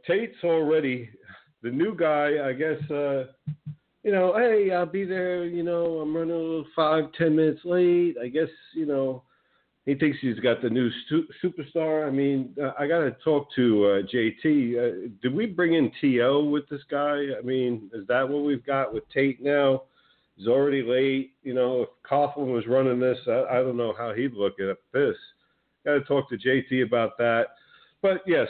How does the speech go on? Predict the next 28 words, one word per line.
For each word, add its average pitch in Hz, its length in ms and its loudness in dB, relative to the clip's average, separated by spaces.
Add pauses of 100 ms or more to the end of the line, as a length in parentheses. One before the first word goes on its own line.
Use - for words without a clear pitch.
(100)
we'll 131 100 -2
be 135 140 -2
bringing 160 360 0
in 135 160 4
my, 117 340 2
uh, 110 180 0 (120)
partner 170 340 2
in 117 80 -4
crime, 131 380 0
J 135 200 0
T, 123 360 -6
Jason 120 380 -6
Townsend, 123 500 -2 (300)
and 127 240 2
we'll 117 100 -2
bring 120 220 -2
in 117 240 -2 (200)
and 123 400 0
Tate 147 380 0
Dello, 135 580 2 (140)
our 107 180 -2
newest, 131 420 -2 (140)
uh, 117 260 0 (160)
addition 135 560 -4
to 123 120 -2
the 107 300 -2 (400)
Fantasy 170 380 2
Jester 135 400 -4